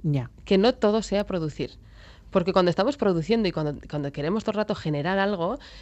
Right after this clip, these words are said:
Speaker 2: eh, nuestra cabeza está en ese chip,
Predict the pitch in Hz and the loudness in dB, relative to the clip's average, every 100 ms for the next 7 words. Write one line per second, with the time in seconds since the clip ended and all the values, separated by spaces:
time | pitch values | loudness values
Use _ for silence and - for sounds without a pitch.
0 | - - 165 170 175 208 170 151 156 226 | -8 -2 2 2 2 0 -2 -2 -2 -4
1 | - 202 233 - 160 156 170 214 202 - | 0 -2 0 0 2 2 0 -2 -2 -2
2 | 214 | -4